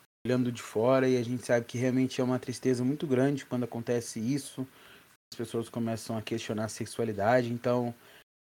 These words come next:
é, você que gosta do M W, você que tem interesse, tem respeito por a gente,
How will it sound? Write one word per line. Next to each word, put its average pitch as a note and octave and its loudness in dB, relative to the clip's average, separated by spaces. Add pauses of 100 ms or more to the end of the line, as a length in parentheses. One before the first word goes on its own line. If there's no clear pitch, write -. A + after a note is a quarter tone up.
(560)
é, G#2+ -2
você A2 0
que C#3 0 (100)
gosta A#2+ 4
do A#2 -4
M A2+ -4
W, G2+ 0
você A2+ -8
que A#2+ -4 (160)
tem A#2 0
interesse, A2+ -2
tem B2 0
respeito A#2 -2
por A#2 -2
a A2 4
gente, A#2+ -4